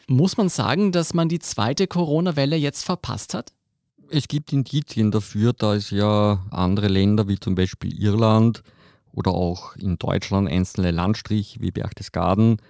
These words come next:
Speaker 2: zwei bis drei Wochen vor den Verschärfungen in Österreich tätig geworden sind. Man hat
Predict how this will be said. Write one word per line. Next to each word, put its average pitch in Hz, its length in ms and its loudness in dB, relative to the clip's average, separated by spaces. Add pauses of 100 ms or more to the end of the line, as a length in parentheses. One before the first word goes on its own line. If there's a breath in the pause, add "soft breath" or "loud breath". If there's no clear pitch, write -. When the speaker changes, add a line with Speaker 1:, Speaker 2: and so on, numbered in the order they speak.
(440 soft breath)
Speaker 2:
zwei 92 120 -2
bis 98 160 -2
drei 92 240 0
Wochen 98 260 0
vor 101 380 2
den 95 560 2 (100)
Verschärfungen 98 680 -2
in - 20 -4
Österreich 90 460 -2
tätig - 340 -6
geworden 92 400 0
sind. 104 400 2 (580 loud breath)
Man 104 300 0
hat 107 160 0